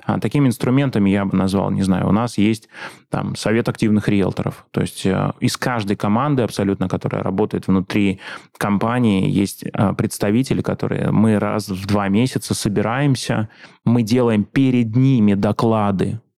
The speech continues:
что агентство сделало за последние два месяца, что каждый департамент внутри агентства предпринял для того, чтобы риэлтору, партнёру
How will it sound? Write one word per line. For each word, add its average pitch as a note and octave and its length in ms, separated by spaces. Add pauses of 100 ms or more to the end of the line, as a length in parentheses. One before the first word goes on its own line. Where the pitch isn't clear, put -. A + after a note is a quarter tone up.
(400)
что A#2 580
агентство G#2+ 600
сделало G2 380
за F#2+ 100
последние G2 460
два F#2+ 180
месяца, A2 540
что - 280
каждый A#2 420
департамент A2 720
внутри G#2+ 300
агентства G2+ 640 (160)
предпринял C3 840
для A2 220
того, A2+ 260
чтобы G#2 260
риэлтору, G#2 400
партнёру G2+ 560